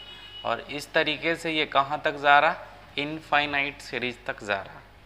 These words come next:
तो ये question देखने में तो बहुत ही भयावह लग रहा है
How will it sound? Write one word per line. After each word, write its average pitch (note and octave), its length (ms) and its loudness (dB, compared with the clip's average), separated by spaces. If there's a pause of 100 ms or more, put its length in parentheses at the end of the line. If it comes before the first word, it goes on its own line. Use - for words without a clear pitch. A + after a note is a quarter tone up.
(1300)
तो D3 60 -4
ये F3 140 2
question F#3 420 4
देखने D3 360 2
में E3+ 220 -4
तो E3 120 -4
बहुत C#3 460 0
ही D#3 280 -6
भयावह B2+ 500 4
लग C#3 220 4
रहा C#3 140 2
है C#3 60 -10